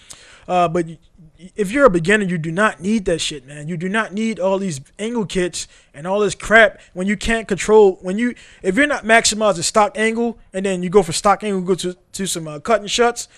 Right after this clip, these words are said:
maybe some extended lower arms, you do not need all this Wisefab four fucking goddamn, you know,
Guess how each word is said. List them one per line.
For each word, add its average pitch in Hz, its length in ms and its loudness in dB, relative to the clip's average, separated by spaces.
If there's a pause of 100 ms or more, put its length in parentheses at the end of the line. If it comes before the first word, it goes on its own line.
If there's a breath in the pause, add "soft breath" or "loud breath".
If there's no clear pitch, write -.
(140)
maybe 190 220 0
some 175 180 -4
extended 202 320 -4
lower 190 240 4
arms, 208 320 -2 (160 soft breath)
you 220 120 -8
do 175 120 -4
not 208 380 0
need 220 340 -2
all 190 160 2
this 175 200 0
Wisefab 185 720 2
four 196 380 -2
fucking 185 640 -6 (720 soft breath)
goddamn, 202 800 -2 (120)
you 175 120 -6
know, 165 320 2